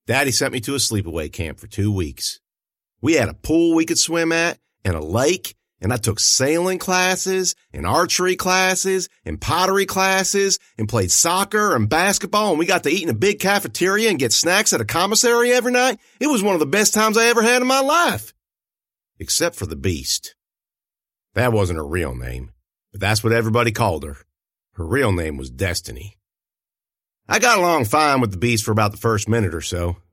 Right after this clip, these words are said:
but after that she was all insults and accidents. "Get out of my way, you skinny little redneck. I didn't mean to elbow her in the face. It was an accident. You play basketball like a white girl.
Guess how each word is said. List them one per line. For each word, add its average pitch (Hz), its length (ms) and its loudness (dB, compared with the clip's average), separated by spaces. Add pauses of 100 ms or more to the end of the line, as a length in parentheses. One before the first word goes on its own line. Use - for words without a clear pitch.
but 95 140 -4
after 120 240 0
that 135 240 0
she 143 100 -2
was 104 120 0
all 110 260 4
insults 139 540 0
and 82 200 -2 (320)
accidents. 92 840 -2 (640)
"Get 240 120 2
out 226 100 4
of 220 60 2
my 214 160 4
way, 214 180 4
you 262 140 2
skinny 196 300 4
little 180 220 4
redneck. 170 560 2 (400)
I 240 80 4
didn't 285 160 4
mean 294 200 4
to 302 60 6
elbow 269 380 6
her 226 120 4
in 214 60 2
the 208 80 2
face. 233 500 2 (100)
It 269 60 0
was 269 140 4
an 254 80 2
accident. 277 720 4 (380)
You 220 100 0
play 240 180 4
basketball 202 580 4
like 160 160 4
a 156 60 2
white 165 300 4
girl. 123 400 2